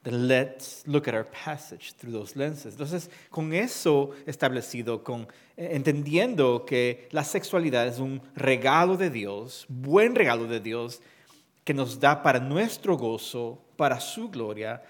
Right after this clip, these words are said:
podemos con esa perspectiva, ah, acercarnos a nuestro pasaje de hoy. And I've divided, uh, the text, the passage that we are looking at, into three sections or three points.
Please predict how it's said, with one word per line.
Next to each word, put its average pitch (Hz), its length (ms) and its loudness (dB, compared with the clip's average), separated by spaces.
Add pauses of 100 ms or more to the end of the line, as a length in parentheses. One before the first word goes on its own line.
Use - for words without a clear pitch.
(120)
podemos 143 460 0 (180)
con 131 300 -4
esa 165 580 2
perspectiva, 120 880 -6 (440)
ah, 101 520 -4
acercarnos 117 600 -6
a 110 60 -2
nuestro 107 380 -12
pasaje - 460 -12
de 98 140 -12
hoy. 101 240 -12 (920)
And 175 140 0
I've 202 140 4
divided, 175 580 2 (420)
uh, 117 420 4 (280)
the 127 80 -4
text, - 380 0
the - 80 -4
passage 165 460 0
that 123 100 2
we 117 140 -2
are 117 60 -2
looking 127 340 -4
at, 110 260 -4 (360)
into 131 280 -8
three - 400 -4
sections 127 600 -4
or 113 160 -6
three 139 300 -4
points. 135 640 -12